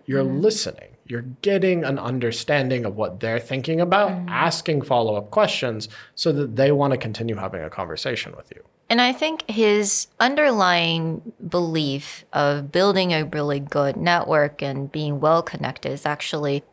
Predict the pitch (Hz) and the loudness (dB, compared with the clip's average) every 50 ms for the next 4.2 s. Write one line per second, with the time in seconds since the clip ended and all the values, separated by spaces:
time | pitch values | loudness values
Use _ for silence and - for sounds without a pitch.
0 | _ _ 240 254 269 285 330 320 277 220 202 175 160 160 170 - 170 151 143 - | _ _ 6 6 6 6 4 2 4 4 6 6 6 6 4 2 -2 -2 -2 -2
1 | 143 - - - - - - - - - - 120 - - - - - - _ _ | -4 -6 -4 -8 -8 -6 -6 -10 -8 -4 -4 -2 -2 -4 -6 -12 -14 -16 _ _
2 | _ _ - 104 - 180 196 - 208 180 180 208 202 135 117 - - 254 226 - | _ _ -18 0 0 2 2 4 2 2 4 4 4 2 2 4 2 2 2 2
3 | 226 208 - - 190 170 147 143 151 160 151 147 147 - - 139 - 143 139 - | -2 -2 0 0 0 0 0 0 2 0 0 0 -2 -4 -4 -4 -4 -2 -2 -2
4 | - - 143 139 | -2 -4 -4 -6